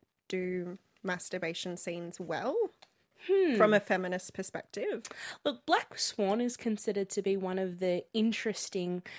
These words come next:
Speaker 2: uh, modern female masturbation scenes, but even then it's tied to craziness. And I think we need to think that this is a, there's probably no pure or perfect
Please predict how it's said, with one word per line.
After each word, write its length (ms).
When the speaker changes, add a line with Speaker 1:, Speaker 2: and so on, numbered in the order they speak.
Speaker 2:
uh, 180
modern 460
female 520
masturbation 680
scenes, 240
but 140
even 340
then 160
it's 160
tied 380
to 80
craziness. 800
And 100
I 60
think 180
we 80
need 260
to 260
think 200
that 200
this 220
is 240
a, 180
there's 160
probably 760
no 600
pure 840
or 160
perfect 840